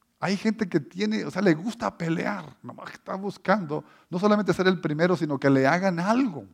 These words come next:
Entonces, tiempo de conflicto los busca, este es oportuno para buscarlos. Entonces, todos tenemos tiempos difíciles,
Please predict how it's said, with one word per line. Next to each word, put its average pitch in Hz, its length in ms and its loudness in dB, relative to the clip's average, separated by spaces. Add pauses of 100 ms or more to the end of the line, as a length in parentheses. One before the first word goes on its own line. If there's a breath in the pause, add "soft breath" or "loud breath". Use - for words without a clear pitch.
(1120)
Entonces, - 320 -10 (260 soft breath)
tiempo 220 320 4
de 185 80 6
conflicto 175 460 2
los 156 200 4
busca, 156 520 0
este 165 340 -6 (240 soft breath)
es 165 140 4
oportuno 180 600 0
para 131 180 -2
buscarlos. 123 680 0 (320 soft breath)
Entonces, 214 420 -2 (280 loud breath)
todos 226 240 6
tenemos 208 360 2
tiempos 147 720 0
difíciles, 147 720 -2